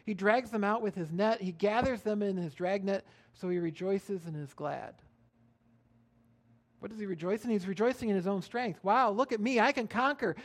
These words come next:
I am strong." But you know what? That Babylonian soldier that was rejoicing in his own strength died.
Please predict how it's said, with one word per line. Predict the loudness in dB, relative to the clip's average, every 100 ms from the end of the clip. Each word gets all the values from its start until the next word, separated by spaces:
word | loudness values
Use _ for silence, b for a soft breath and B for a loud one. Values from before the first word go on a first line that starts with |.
| B 0
I | 2
am | 0
strong." | -2 -2 2 4 4
But | 0
you | 0
know | 2 4
what? | 4 2 -6 -20 _ _
That | -4 -4 0
Babylonian | 0 2 0 0 -2 -2
soldier | -2 -2 -2
that | -4
was | -6 -6
rejoicing | -6 -4 -6 -6 -6
in | -6
his | -6
own | -8
strength | -10 -10 -10 -6
died. | -6 -6 -12